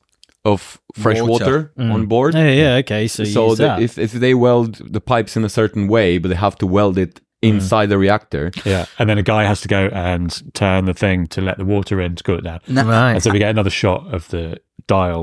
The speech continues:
Speaker 4: of the <laughs> temperature going
Speaker 2: And,
Speaker 4: down.
Speaker 2: and so they're chosen to go in in teams, and,
Speaker 3: Yeah.
Speaker 2: and one of the guy who originally read the readings wrong, he's going in the first one. But,
Speaker 4: I think
Speaker 2: um,
Speaker 4: some of the dials don't even work 'cause he keeps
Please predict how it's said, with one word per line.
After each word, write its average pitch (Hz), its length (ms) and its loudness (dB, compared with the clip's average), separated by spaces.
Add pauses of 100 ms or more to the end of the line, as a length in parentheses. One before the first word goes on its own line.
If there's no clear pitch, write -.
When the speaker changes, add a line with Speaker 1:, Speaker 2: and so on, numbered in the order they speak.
Speaker 4:
of 87 140 -6
the 95 60 -8
<laughs> - 120 -6
temperature 135 340 0
going 113 200 -2
Speaker 2:
And, 107 100 0
Speaker 4:
down. 107 120 0
Speaker 2:
and 123 140 0
so 139 180 2
they're 123 200 2
chosen 139 500 0
to 104 100 -4
go 110 300 2
in 107 300 0
in 95 180 0
teams, 90 540 -2
and, 95 160 -2
Speaker 3:
Yeah. 98 100 2
Speaker 2:
and 98 160 0
one 131 180 4
of 113 120 4
the 101 100 2
guy 90 440 2
who 90 400 0 (340)
originally 104 640 2
read 101 320 0
the 98 80 -4
readings 98 680 2
wrong, 90 320 0
he's 98 260 0
going 98 280 2
in 90 180 2
the 87 140 0
first 90 440 0
one. 82 280 -2 (480)
But, 95 200 -4
Speaker 4:
I 110 60 -2
think - 140 0
Speaker 2:
um, - 80 -2
Speaker 4:
some 131 140 2
of 117 100 2
the - 40 -2
dials 101 140 2
don't 107 140 0
even 98 100 -2
work 104 220 0
'cause 98 100 -2
he 85 60 -6
keeps - 180 -4